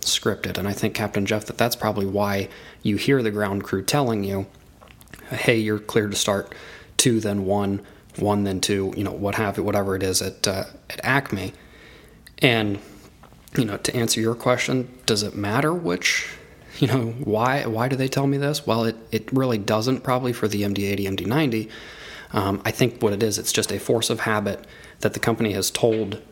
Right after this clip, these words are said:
you know, the, the ground crew, "This is what you're supposed to say to every aircraft, regardless of, you know, what type of aircraft it is, to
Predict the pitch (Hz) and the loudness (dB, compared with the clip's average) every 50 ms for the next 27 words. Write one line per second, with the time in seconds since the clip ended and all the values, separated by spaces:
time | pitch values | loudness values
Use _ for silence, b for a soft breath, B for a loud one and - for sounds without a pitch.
0 | - - - 98 98 92 92 - 92 95 92 92 95 - - 104 101 104 104 98 | -6 -2 -2 0 0 -2 -2 -2 -2 -2 -2 -2 -4 -4 -4 -2 0 0 0 0
1 | 101 98 - - 101 98 95 95 90 B B B B B B B B B - 110 | 0 -2 -2 -2 -2 -2 -2 -2 -6 B B B B B B B B B -6 0
2 | 107 110 120 - 127 117 110 110 107 - 107 104 95 - - 107 - 110 104 - | 2 4 4 4 2 2 0 0 0 0 0 0 0 0 0 0 0 0 0 0
3 | - - - - 101 92 92 92 92 - - - - 104 113 127 135 117 104 104 | 0 0 0 0 0 0 -2 -2 -4 -4 -6 -2 0 2 2 2 2 2 2 0
4 | 104 101 104 - 107 101 98 98 101 - - - - - - - - - - - | 0 -2 0 0 0 2 2 0 -2 -6 -8 -14 -18 -20 -20 -20 -20 -20 -20 -20
5 | - - - - - 107 104 107 110 104 110 107 98 - - 95 95 95 95 - | -14 -12 -10 -6 0 2 2 2 2 2 0 0 0 0 0 -2 -2 -4 -4 -6
6 | - - - - - - - - - - 98 90 92 92 - - - - - - | -10 -12 -16 -18 -20 -20 -18 -10 -6 -4 -4 -4 -4 -6 -8 -10 -12 -4 -4 -2
7 | - - - - 113 107 - 104 101 101 98 98 - - 104 101 - - - - | -2 0 2 2 2 2 0 0 0 0 0 -2 -2 -2 -2 -2 -2 -4 -6 -8
8 | - - 127 120 107 95 95 101 - B B B B B B B B B B B | -4 0 2 2 2 2 0 -4 -6 B B B B B B B B B B B
9 | B - - - - - 107 98 92 92 - | B -20 -2 0 0 2 2 0 -2 -4 -6